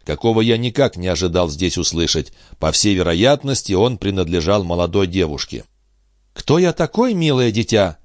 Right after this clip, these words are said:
переспросил я, стараясь, чтобы мой фальцет звучал так же ласково. «Я бедный матрос, и если вы откажете мне в ночлеге,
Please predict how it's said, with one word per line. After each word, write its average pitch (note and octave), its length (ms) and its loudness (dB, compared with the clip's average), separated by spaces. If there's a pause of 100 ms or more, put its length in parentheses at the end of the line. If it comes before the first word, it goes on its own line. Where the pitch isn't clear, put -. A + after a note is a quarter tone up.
(140)
переспросил F2 600 0
я, A#2 380 0
стараясь, F2+ 580 0
чтобы F2+ 340 0
мой F2+ 220 -2
фальцет E2+ 560 0
звучал F2 500 0
так G2 300 0
же F#2+ 100 -4
ласково. D2 580 -2 (280)
«Я E3 220 2
бедный G3+ 360 0
матрос, G#3 560 0 (200)
и C3 80 -4
если F3 260 2
вы F3+ 160 4
откажете F3+ 540 0
мне F#3 180 2
в E3 80 -6
ночлеге, F3 600 0